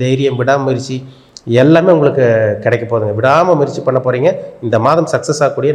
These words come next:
நல்ல ஒரு மாதமா உங்களுக்கு இருக்கும். ஒரு செல்ஃப் கான்ஃபிடென்ட் கிடைக்கும், செல்ஃப் கான்ஃபிடென்ட் கிடைச்சிரும் இந்த மாதம் உங்களுக்கு. சரிங்களா? ஏன்னா மூணாம் இடத்துக்கு தைரியம், முயற்சி, அந்த இடத்துல செவ்வாய் போய் உச்சமடைகிறார். அப்ப நீங்க ஸ்டெடியா இருக்கீங்கன்னு அர்த்தம் ஃபர்ஸ்ட். பொதுவாக விருச்சிக ராசிக்காரன் குழப்பவாதி தான்,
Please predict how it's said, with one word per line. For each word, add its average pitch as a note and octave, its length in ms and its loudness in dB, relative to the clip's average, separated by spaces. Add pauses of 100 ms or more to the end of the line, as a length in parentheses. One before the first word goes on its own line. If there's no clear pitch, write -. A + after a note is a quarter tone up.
நல்ல A#2 180 -2
ஒரு A#2 160 -4
மாதமா A2 300 -4
உங்களுக்கு G#2 240 -12
இருக்கும். G2+ 200 -18 (220)
ஒரு C3+ 160 -4
செல்ஃப் G3+ 280 0
கான்ஃபிடென்ட் E3 440 -2
கிடைக்கும், - 280 -2 (680)
செல்ஃப் F#3 240 0
கான்ஃபிடென்ட் E3 400 0
கிடைச்சிரும் A#2 320 0
இந்த G#2+ 160 -2
மாதம் A2 180 0
உங்களுக்கு. G#2 280 -6
சரிங்களா? A2+ 260 -2
ஏன்னா D3+ 160 2
மூணாம் E3 260 2
இடத்துக்கு B2+ 320 0
தைரியம், C3 340 -2 (380)
முயற்சி, D3 300 2 (100)
அந்த C3+ 180 -2
இடத்துல D#3+ 300 0
செவ்வாய் C#3 420 0
போய் C#3 140 0
உச்சமடைகிறார். A2+ 580 -2 (280)
அப்ப - 140 0 (120)
நீங்க F#3+ 260 4
ஸ்டெடியா F3 300 2
இருக்கீங்கன்னு D3 340 0
அர்த்தம் A2 200 -4
ஃபர்ஸ்ட். - 240 -10 (920)
பொதுவாக D#3 340 4
விருச்சிக D#3 280 2
ராசிக்காரன் D#3 380 0
குழப்பவாதி C#3 520 0
தான், G#2 120 -4